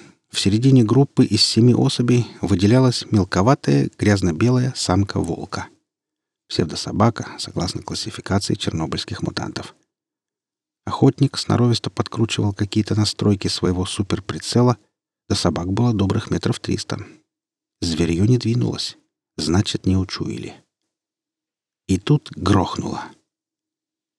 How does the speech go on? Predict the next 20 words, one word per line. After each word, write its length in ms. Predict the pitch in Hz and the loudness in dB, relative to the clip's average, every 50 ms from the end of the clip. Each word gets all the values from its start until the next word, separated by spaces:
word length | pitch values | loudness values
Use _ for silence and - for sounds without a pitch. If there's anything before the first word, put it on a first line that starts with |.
| _ _ _ _ _ _ _ _ _ _ _ _ _ _ _ _ _ _ _ _ _ _ _ _ _ _ _ _ _ _ - | _ _ _ _ _ _ _ _ _ _ _ _ _ _ _ _ _ _ _ _ _ _ _ _ _ _ _ _ _ _ -2
Проводник 460 | - 92 92 101 107 151 190 180 - | 0 2 2 2 4 4 2 2 2
сменил 320 | - - 127 131 143 151 | 2 4 6 6 6 4
третий 380 | - - - 110 120 - - 113 | 2 0 2 2 2 2 2 0
магазин. 560 | 113 110 107 113 110 92 82 78 - - - - - - _ _ _ _ _ - | 2 2 2 2 0 0 -2 -6 -10 -12 -16 -18 -20 -20 _ _ _ _ _ -8
Сегодня 460 | - - - - 85 92 113 120 127 | -6 -4 -2 0 2 4 6 6 6
какая-то 380 | - - 113 - 135 - - - | 4 4 2 2 2 2 2 -2
кровавая 500 | - - 113 110 101 117 117 127 135 131 | -2 2 2 4 6 6 6 6 6 4
жатва 320 | 113 98 92 90 - 110 | 4 4 2 0 -2 -6
просто. 400 | 101 - - - - - - - - - _ _ _ _ _ _ _ - | -4 -4 -4 -4 -6 -6 -10 -12 -12 -14 _ _ _ _ _ _ _ 0
Прут, 280 | - 143 170 190 - - | 4 4 4 4 2 0
как 240 | - 123 113 - - | -2 -4 -2 0 2
при 100 | 135 123 | 2 2
гоне. 400 | 110 92 82 80 - 65 - _ _ _ _ _ _ _ _ _ _ _ _ _ | 4 2 0 0 -2 -6 -12 _ _ _ _ _ _ _ _ _ _ _ _ _
Сталкеры 440 | - - - 190 - - - - - | -10 -2 0 0 0 2 0 -6 -4
пристрелялись, 760 | - - - - - - 90 87 107 123 127 117 - - - - - | -4 -6 -8 -6 -6 -4 0 2 2 4 4 2 -2 -4 -12 -12 -12
успокоились 580 | - - - - - - 87 127 135 135 - | -10 -6 -6 -6 -4 0 2 4 4 4 2
после 320 | - - 120 - - 110 - | -2 -4 -6 -6 -6 -6 0
первых 360 | - 120 117 120 120 - - | 0 2 4 4 2 2 2
выбросов 480 | 113 120 117 113 113 - - 104 - | 2 2 2 2 -2 -2 -4 -4 -2
адреналина 600 | - 101 104 107 113 113 110 113 110 113 113 110 | 0 0 2 4 4 4 6 6 6 6 4 4